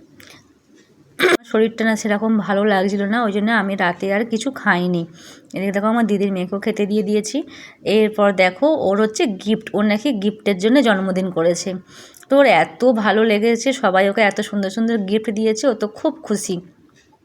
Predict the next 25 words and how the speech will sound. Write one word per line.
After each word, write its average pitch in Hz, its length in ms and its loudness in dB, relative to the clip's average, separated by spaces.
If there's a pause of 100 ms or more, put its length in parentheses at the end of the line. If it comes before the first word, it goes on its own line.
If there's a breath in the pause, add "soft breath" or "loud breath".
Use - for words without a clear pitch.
(360)
ওর 208 100 4
যে 214 160 2
উপর, 214 260 2
আমাদের 196 320 2
উপরে 196 280 0
একটা 202 240 0
মেয়ে 202 220 -2
থাকে, 208 380 -2 (520 loud breath)
ওকে 214 220 -2
পিসি 226 360 -2
বলে, 208 320 2 (600 loud breath)
তো 202 200 0
ওর 247 300 4
পিসি 226 480 -2 (520 loud breath)
কি, 233 180 0
ওর 220 160 2
পিসি 240 340 2
ওকে 233 180 4
গিফট 220 340 0
দিয়েছে, 202 480 0
ও 247 140 4
তো 214 160 0
একদম 220 360 0
আনন্দে 214 400 2
আপ্লুত। 196 540 -2